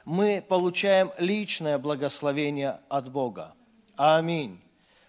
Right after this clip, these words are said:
Повеление это касается лично человека. Дальше, да, то есть говорится: «Уставы мои». Уставы мои, да, что это такое? Это внутренняя жизнь общества.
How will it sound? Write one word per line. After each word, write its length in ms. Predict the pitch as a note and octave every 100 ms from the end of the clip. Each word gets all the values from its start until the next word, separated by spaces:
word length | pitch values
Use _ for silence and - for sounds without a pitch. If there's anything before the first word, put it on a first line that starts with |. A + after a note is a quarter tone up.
| _
Повеление 580 | E3+ F3+ G#3 C4 B3 F#3
это 180 | E3+
касается 840 | E3+ F3 - G3+ G#3 - - F#3 F3 - - _ _
лично 840 | D3+ F#3+ A3+ A#3 - D3 B2 D2 - _
человека. 840 | - D#3 D3+ D3 D3+ - F#2 - _ _ _ _
Дальше, 500 | - G3 A#3+ A#3 F#3
да, 220 | E3 F#3+
то 100 | G#3
есть 140 | E3+ D3
говорится: 560 | F3 F3+ G#3 G#3+ F#3+ F#3
«Уставы 640 | G3 F3+ - G#3 G3+ F3+ D#3
мои». 460 | C#3+ B2+ A2 - - _ _ _ _ _ _ -
Уставы 560 | E3 - B3 B3+ A#3
мои, 480 | G3+ F#3 F3 D#3 A#2
да, 300 | B2 G3 G#3+
что 300 | - - A#3
это 200 | A3+ G3+
такое? 520 | F#3 F#3 G#3+ G#3 D#3+
Это 480 | - F3+ - G3+ F#3+ - - _
внутренняя 880 | E3 F#3+ A3+ B3+ A3 F#3+ F#3 F3+ E3+
жизнь 600 | D3+ G3+ E3+ B2 G#3 - _
общества. 840 | F3 F3 - C3 - - G#2 -